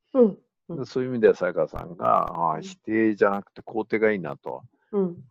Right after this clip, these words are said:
Speaker 2: 最後に丸なんてのは大肯定かもしれないよね。
Speaker 1: 大肯定に。はい。
Speaker 2: オセロで言えば最後の、人生最後で四隅を取るっていう
Speaker 1: あー。
Speaker 2: 感じ？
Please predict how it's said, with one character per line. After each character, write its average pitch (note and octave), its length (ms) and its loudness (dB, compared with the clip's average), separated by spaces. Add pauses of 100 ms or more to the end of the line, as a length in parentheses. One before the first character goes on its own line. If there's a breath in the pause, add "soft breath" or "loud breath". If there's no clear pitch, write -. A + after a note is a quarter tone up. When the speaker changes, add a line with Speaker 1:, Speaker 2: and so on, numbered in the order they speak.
(880)
Speaker 2:
最 C#3 180 -2
後 A2+ 140 -2
に E2 80 -6
丸 D#2+ 300 -8
な F2 120 -6
ん E2 80 -10
て D2+ 120 -12
の C#2+ 60 -8
は D2 120 -12
大 A2 240 6
肯 - 280 4
定 F2 200 4
か D2+ 140 -6
も C#2+ 80 -12
し - 100 -10
れ D2 80 -10
な D2 160 -10
い - 40 -12
よ - 100 -16
ね。 D#3+ 120 4
Speaker 1:
大 E4 120 10
肯 G#4 420 8
定 E3+ 220 8
に。 D3+ 300 0
は F3+ 240 0
い。 D#3+ 120 -14 (280)
Speaker 2:
オ F2+ 240 -6
セ B2+ 140 6
ロ G#2 140 8
で E2 80 -4
言 E2 80 0
え - 20 0
ば D#2 100 0
最 C3+ 420 4
後 A2+ 120 -2
の、 F#2 100 -4
人 B2 220 -4
生 A#2+ 160 -4
最 C3+ 220 4
後 A#2+ 100 4
で F2+ 120 2
四 A2+ 200 2
隅 F#2+ 260 -6
を D2 80 -6
取 F#2 240 -4
る D2 80 -12
っ - 80 -20
て - 80 -18
い C2 100 -14
う A#1+ 100 -18 (280)
Speaker 1:
あ F#3+ 40 -16
ー。 F3 720 -12
Speaker 2:
感 E3+ 180 -12
じ？ B2+ 260 0